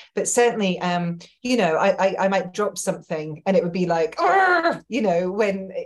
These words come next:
just overreacting to things, losing patience for things, losing, getting a bit more irritable. I'm not an irritable person, but, you know, I was just feeling like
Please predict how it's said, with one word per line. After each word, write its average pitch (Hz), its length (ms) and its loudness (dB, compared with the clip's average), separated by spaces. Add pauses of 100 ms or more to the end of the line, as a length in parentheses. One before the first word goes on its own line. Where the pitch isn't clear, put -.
(200)
just 247 240 -2
overreacting 208 960 0
to 185 60 -8
things, 165 380 -6
losing 208 520 -2
patience 185 600 -4
for 170 100 -10
things, 165 420 -8
losing, 196 460 -4 (300)
getting 196 220 0
a 190 60 0
bit 196 180 0
more 185 240 2
irritable. 196 480 -2
I'm 247 160 0
not 190 160 -4
an 170 60 -6
irritable 165 420 -8
person, 190 540 0
but, 214 160 0
you 202 80 -2
know, 190 100 0
I 190 160 2
was 185 180 -8
just - 300 -12
feeling 226 420 0
like 170 320 -2